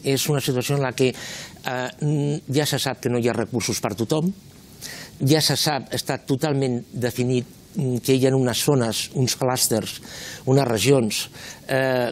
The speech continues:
que, mm, evidentment, generen, mm, molt més que, que altres. Eh, estic pen-, estic pensant, evidentment, en Flandes, estic pensant en el Véneto, estic pensant a, a la Toscana, estic pensant en, a Holanda com una regió,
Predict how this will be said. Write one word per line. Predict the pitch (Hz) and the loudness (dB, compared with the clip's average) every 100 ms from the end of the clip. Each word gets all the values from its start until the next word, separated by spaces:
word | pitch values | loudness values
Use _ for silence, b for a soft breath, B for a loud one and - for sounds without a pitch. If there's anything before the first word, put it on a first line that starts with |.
| - - | -6 2
que, | 143 139 - | 4 4 2
mm, | 127 123 127 - | 0 2 2 0
evidentment, | 123 131 135 131 113 | 2 4 4 2 4
generen, | 120 127 139 117 - - | 2 4 4 2 -2 -4
mm, | 123 - - | -4 2 4
molt | 143 156 131 | 6 6 4
més | 120 - | 2 2
que, | 123 113 - | 0 0 0
que | 113 | 2
altres. | 135 151 160 180 196 - B B B - | 2 2 0 -2 -4 -10 B B B 0
Eh, | 127 123 - | 2 2 -2
estic | - 131 113 | 0 0 0
pen-, | 120 120 | -6 -4
estic | 110 - - 117 110 | -8 -8 -4 -4 0
pensant, | 110 104 123 | -2 0 -2
evidentment, | 117 107 107 107 110 107 | 0 2 2 2 2 0
en | 101 92 | -2 0
Flandes, | 170 185 156 165 - - - | 0 4 2 2 -2 -8 -12
estic | - 117 107 | -2 -2 0
pensant | 107 104 113 107 104 B B B | -2 0 0 -2 -4 B B B
en | 107 104 | -2 2
el | 107 | 4
Véneto, | 160 160 147 175 | 4 4 2 0
estic | - 127 117 | 0 -4 -2
pensant | 104 117 107 | -4 -4 -4
a, | 107 104 B B B | -4 -4 B B B
a | - 120 | -4 0
la | 110 | 0
Toscana, | 104 98 - 180 170 165 180 | 0 -2 0 0 0 0 -4
estic | 113 - 123 | -6 -4 0
pensant | 123 107 127 120 | 0 0 -2 0
en, | 117 117 - | -2 -4 -4
a | 117 | 0
Holanda | 117 117 135 135 123 110 B B B | 4 4 4 2 0 -2 B B B
com | 120 120 | 2 4
una | 127 117 | 2 2
regió, | 113 104 135 | 2 4 4